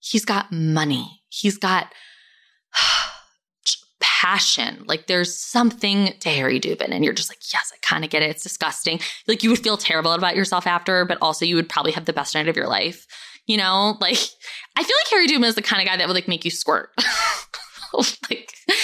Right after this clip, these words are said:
you know what I mean? Like, I just feel like that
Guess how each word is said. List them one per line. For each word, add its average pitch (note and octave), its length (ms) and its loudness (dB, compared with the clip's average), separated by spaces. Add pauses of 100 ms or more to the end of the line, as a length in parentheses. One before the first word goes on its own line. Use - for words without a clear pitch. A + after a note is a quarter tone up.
(320)
you F4+ 100 2
know F#4 60 4
what A4+ 160 4
I - 20 4
mean? F#4 200 4
Like, D#4+ 200 2
I A#3 140 2
just - 380 0
feel D4 220 2
like B3+ 220 0 (380)
that G3+ 540 0